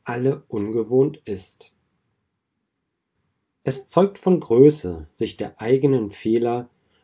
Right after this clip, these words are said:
und des Scheiterns bewusst zu sein, zu ihnen zu stehen und um Verzeihung zu bitten.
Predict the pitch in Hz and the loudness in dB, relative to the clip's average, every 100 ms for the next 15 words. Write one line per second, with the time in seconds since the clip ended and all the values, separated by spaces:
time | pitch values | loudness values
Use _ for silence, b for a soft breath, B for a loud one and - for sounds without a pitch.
0 | _ 135 147 117 - 95 101 113 123 131 | _ 0 0 -2 -6 -6 -6 -4 -6 -4
1 | - 143 117 - - 95 92 90 87 82 | -4 0 -2 -4 -12 -12 -10 -10 -10 -16
2 | - _ _ _ _ _ _ _ _ - | -20 _ _ _ _ _ _ _ _ -10
3 | 160 175 147 139 135 131 - - 185 156 | -6 2 6 6 2 -6 -2 2 4 6
4 | 104 92 - _ 113 110 110 101 117 - | 2 -2 -10 _ -8 -6 -6 -6 -8 -6
5 | 98 98 104 104 160 147 104 - 85 80 | -4 -2 -4 -4 -6 0 -2 -2 -14 -16